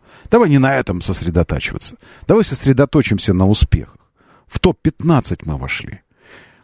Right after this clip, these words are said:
Э, на каком? На пятнадцатом месте. <laughs> Класс вообще. Вошли в топ-пятнадцать на пятнадцатом месте. Составлен рейтинг стран Европы по доступности бензина.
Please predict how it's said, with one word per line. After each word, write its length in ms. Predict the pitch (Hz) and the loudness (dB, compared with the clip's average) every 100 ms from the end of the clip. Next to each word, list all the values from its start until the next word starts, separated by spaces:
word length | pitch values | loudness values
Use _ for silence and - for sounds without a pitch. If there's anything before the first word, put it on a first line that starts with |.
| _ _ | _ _
Э, 720 | - 82 85 85 82 80 80 | 0 4 6 6 4 4 2
на 200 | 78 95 120 | 2 2 2
каком? 320 | 160 - 85 | 0 -2 -4
На 120 | - | -2
пятнадцатом 800 | - 185 175 139 - 90 - 69 | 0 2 2 2 0 -8 -10 -12
месте. 380 | 69 - - - _ _ _ | -12 -14 -16 -18 _ _ _
<laughs> 320 | - - - | -10 -6 -6
Класс 460 | - - - - - | -2 -4 -2 -8 -8
вообще. 300 | - - - _ _ _ - - _ - | -12 -12 -12 _ _ _ -20 -20 _ 0
Вошли 300 | 117 185 175 | 4 4 4
в 60 | |
топ-пятнадцать 880 | - 151 - - 147 117 - - - _ _ _ _ | 2 2 0 2 2 2 -4 -14 -20 _ _ _ _
на 80 | 92 | -2
пятнадцатом 720 | - 110 - 82 - - 73 | 2 2 2 0 -4 -8 -10
месте. 300 | 73 73 - _ _ - - - - | -8 -12 -18 _ _ -20 -20 -20 -20
Составлен 720 | - 123 131 - 208 175 175 | 0 2 2 2 2 2 4
рейтинг 400 | 160 185 156 139 | 4 4 2 -4
стран 320 | - 165 175 156 | -2 2 4 4
Европы 540 | 139 139 160 165 127 | 4 4 4 2 0
по 120 | 131 | 0
доступности 680 | 127 135 - 165 139 123 - | 2 0 2 0 2 0 0
бензина. 760 | 107 139 135 117 117 82 60 | 4 4 4 4 4 2 -6